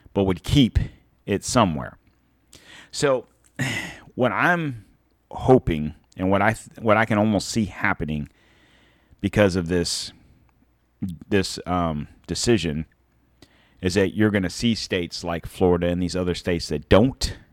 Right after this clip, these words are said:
have constitutional carry. This is gonna open the door to just go ahead and do it. Because just like he says, keep and bear arms are two different. So obviously, if I'm sitting in my home, I'm not holstered up like, you know,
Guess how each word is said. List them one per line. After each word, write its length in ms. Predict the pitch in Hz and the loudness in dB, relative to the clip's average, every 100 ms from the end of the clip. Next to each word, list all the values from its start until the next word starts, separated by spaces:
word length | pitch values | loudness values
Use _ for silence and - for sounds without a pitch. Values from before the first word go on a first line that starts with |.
| _ - | _ -8
have 360 | 95 82 76 | -2 -2 -4
constitutional 720 | - 90 - - 95 82 80 | -4 -6 -6 -4 -4 -2 -6
carry. 400 | - 78 73 76 - _ _ _ _ _ - | -6 -6 -4 -6 -10 _ _ _ _ _ 2
This 220 | 123 120 | 4 4
is 120 | 117 | 0
gonna 200 | 95 92 | 2 4
open 280 | 95 104 98 | 4 4 2
the 60 | 90 | 2
door 300 | 98 98 90 | 2 2 2
to 140 | 92 | -2
just 240 | 82 90 - | -4 -2 0
go 100 | 85 | 2
ahead 180 | 87 | 2
and 100 | 76 | -2
do 160 | 71 - | -6 -8
it. 260 | - - - _ _ _ _ _ - | -10 -16 -20 _ _ _ _ _ -8
Because 460 | 92 98 90 80 | -2 2 0 0
just 220 | 87 95 | -2 0
like 160 | 90 85 | 0 -2
he 120 | 98 | -2
says, 360 | - 120 73 - _ _ _ _ _ - | 2 2 0 -6 _ _ _ _ _ 2
keep 380 | - 135 127 - - - - - | 6 6 6 2 0 -10 -10 -2
and 200 | 110 90 | 0 2
bear 340 | 113 110 101 | 6 6 6
arms 400 | 110 110 78 73 | 6 4 2 -4
are 60 | 76 | -2
two 180 | - 101 | 2 4
different. 300 | 85 76 - | 2 -2 0
So 160 | 95 | 2
obviously, 440 | 85 107 92 - 90 | 4 4 2 -2 -2
if 100 | 101 | -2
I'm 120 | 92 | -2
sitting 200 | 113 98 | -2 0
in 40 | |
my 100 | 85 | 0
home, 320 | 101 113 90 - - - - - | 0 0 -2 -6 -16 -20 -14 -4
I'm 140 | 104 | 0
not 220 | 110 87 | 0 0
holstered 440 | - 123 - 92 95 | 2 2 2 -2 0
up 220 | 120 85 | 0 0
like, 240 | 85 90 - - - - _ _ - | -2 -2 -6 -18 -20 -20 _ _ -2
you 140 | 101 | 0
know, 260 | 76 67 | 0 -4